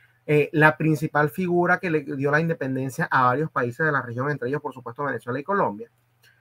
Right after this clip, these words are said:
Y por ello, bueno, hay que recordarlo. Para bien o para mal, tú lo criticarás, tú lo defenderás, no importa. Pero es un personaje histórico. Ahora, compararse uno con un personaje histórico,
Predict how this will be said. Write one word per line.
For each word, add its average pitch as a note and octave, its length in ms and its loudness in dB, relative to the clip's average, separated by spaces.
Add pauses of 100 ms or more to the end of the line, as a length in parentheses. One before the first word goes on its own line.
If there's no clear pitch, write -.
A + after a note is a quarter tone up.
(1040)
Y F#3+ 120 2
por G#3 180 6
ello, G#3 480 4 (720)
bueno, F4 240 2
hay F#3+ 80 2
que A3 100 6
recordarlo. D#3+ 540 2 (840)
Para B3+ 180 6
bien A#3 120 8
o B3 60 4
para G#3 180 2
mal, A3 200 0
tú G#3+ 100 -4
lo G#3+ 80 -2
criticarás, G#3 600 -2
tú G#3+ 100 -6
lo G#3 120 -2
defenderás, G3+ 440 -2
no A3+ 80 0
importa. G#3+ 460 0 (400)
Pero G3+ 200 6
es G#3 40 2
un A3+ 100 0
personaje F3+ 380 -2
histórico. A2 500 -8 (300)
Ahora, G3 420 10
compararse G#3 680 4
uno C4 500 2 (380)
con A3 220 0
un D#4 180 2
personaje F3+ 460 -2
histórico, G#3+ 640 0